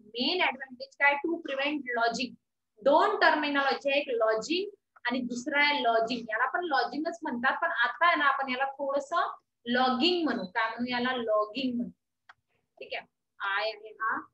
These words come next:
एन जी. मला difference सांगा बरं logging आणि lodging मधला.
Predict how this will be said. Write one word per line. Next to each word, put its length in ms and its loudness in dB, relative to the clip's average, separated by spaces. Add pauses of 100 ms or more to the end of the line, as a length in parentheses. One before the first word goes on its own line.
(360)
एन 280 -8
जी. 200 -16
मला 120 0
difference 460 -6
सांगा 240 0
बरं 240 -4
logging 560 -4
आणि 320 -6
lodging 480 -6
मधला. 260 -10